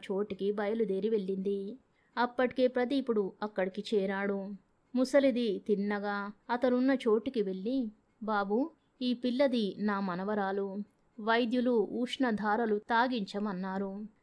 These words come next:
తమ సెలవైతే" అన్నది. ఆమె మాట పూర్తి చేయలేదు. ప్రదీపుడు మంగళకేసి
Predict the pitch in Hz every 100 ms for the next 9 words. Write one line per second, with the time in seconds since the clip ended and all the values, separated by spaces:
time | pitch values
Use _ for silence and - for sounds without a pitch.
0 | _ - 247 247 247 254 262 214 214 202
1 | 190 - 226 202 180 185 185 190 - _
2 | _ - 233 233 226 214 220 226 226 240
3 | 262 247 - 196 196 196 196 196 233 -
4 | _ _ - 247 240 262 247 226 190 196
5 | 185 226 240 226 190 190 202 196